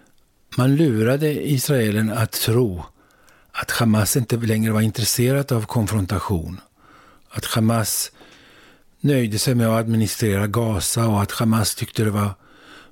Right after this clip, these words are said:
bekvämt att, eh, sjuttontusen Gazabor kunde jobba i Israel och dra, och dra dit valuta och, eh, att, eh, Hamas var beroende av de här trettio miljoner dollarna som de fick varje månad av Qatars regering.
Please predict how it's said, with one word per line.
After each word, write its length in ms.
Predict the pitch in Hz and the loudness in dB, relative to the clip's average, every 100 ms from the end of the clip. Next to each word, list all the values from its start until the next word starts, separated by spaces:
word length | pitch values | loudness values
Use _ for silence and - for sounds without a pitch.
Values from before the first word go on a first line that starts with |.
| - | -8
bekvämt 580 | - - 101 104 98 107 | -4 -2 0 -2 -2 -4
att, 280 | 92 - | -4 -6
eh, 80 | 101 85 - - - - - - _ _ _ _ _ | -6 -8 -12 -20 -20 -20 -20 -20 _ _ _ _ _
sjuttontusen 880 | - 127 - 107 107 107 90 113 107 | -4 -2 0 -2 0 0 0 -2 0
Gazabor 580 | 120 104 - 107 104 104 | -2 -2 -4 -2 0 2
kunde 220 | 110 104 | 2 2
jobba 380 | 104 117 95 101 | 2 0 0 2
i 100 | 113 | 2
Israel 400 | 101 - 101 104 | 0 -2 0 0
och 80 | 104 | 0
dra, 200 | 107 80 | -2 -2
och 220 | 98 95 | -6 -6
dra 320 | 95 104 101 - - - _ _ - | -4 -4 -4 -6 -18 -20 _ _ -4
dit 500 | - - - - - - | -2 -2 -4 -10 -10 -12
valuta 760 | 98 113 113 98 - - 101 98 - - - - - - - _ | -4 0 0 -2 -4 -2 0 -2 -10 -20 -20 -20 -20 -20 -20 _
och, 520 | - 107 101 95 95 | -4 0 2 2 0
eh, 120 | 95 98 - - - - _ _ | 0 -2 -8 -20 -20 -20 _ _
att, 440 | - - - - 113 | -6 -6 -6 -2 -2
eh, 120 | 101 95 - | -2 -6 -12
Hamas 760 | - 120 104 98 87 - - - - | -4 0 0 0 0 -4 -6 -10 -6
var 120 | - 107 | -2 0
beroende 600 | 113 104 107 117 113 113 | 0 0 2 2 2 2
av 60 | |
de 120 | 110 | 2
här 80 | 107 | 0
trettio 420 | 98 117 - - | 0 -2 -2 2
miljoner 460 | 104 110 110 107 110 | 4 4 4 4 4
dollarna 480 | 110 107 107 110 104 | 2 2 2 2 0
som 180 | - 107 | 2 0
de 100 | 104 | 0
fick 260 | 104 - | -2 0
varje 200 | 113 104 | 0 2
månad 340 | 107 101 95 98 | 2 2 2 0
av 100 | 92 | -2
Qatars 640 | - 101 98 95 101 - | -4 -4 -2 -2 -2 -2
regering. 640 | 110 101 101 98 98 101 | -2 0 0 0 -2 -6